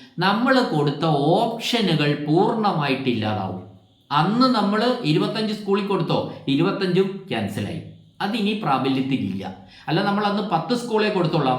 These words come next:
പത്തും പോയി. ആ ഓപ്ഷൻ പൂർണ്ണമായിട്ടും ഇല്ലാതായി.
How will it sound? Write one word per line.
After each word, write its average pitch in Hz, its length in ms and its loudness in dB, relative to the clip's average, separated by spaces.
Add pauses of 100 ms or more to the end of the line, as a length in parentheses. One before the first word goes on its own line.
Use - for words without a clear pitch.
പത്തും 175 320 -2
പോയി. 98 180 -2 (760)
ആ 214 40 4 (240)
ഓപ്ഷൻ 269 380 -2 (160)
പൂർണ്ണമായിട്ടും 151 1080 0 (320)
ഇല്ലാതായി. 80 480 -12